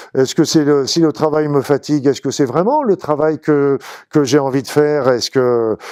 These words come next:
est-ce que cette fatigue, bien sûr, est physique, mais est-ce que c'est pas aussi une lassitude par rapport à notre travail qui fait que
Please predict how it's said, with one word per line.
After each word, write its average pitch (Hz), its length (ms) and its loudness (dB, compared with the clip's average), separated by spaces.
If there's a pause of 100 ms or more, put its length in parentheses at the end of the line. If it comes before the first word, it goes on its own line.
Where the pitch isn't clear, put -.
(200)
est-ce 107 240 -4
que 139 100 -2
cette 120 220 -2
fatigue, 131 460 -2
bien 107 180 -2
sûr, 151 240 -2
est 113 60 -2
physique, 175 420 -4
mais 131 160 -2
est-ce 113 100 -6
que 117 100 -8
c'est 107 200 -6
pas 127 140 0
aussi 131 400 -6 (260)
une 120 220 -2
lassitude 139 640 -2
par 104 180 -8
rapport 110 340 -2
à 110 60 -2
notre 107 220 -4
travail 120 420 -2
qui - 160 -12
fait 131 220 -4
que 104 280 -2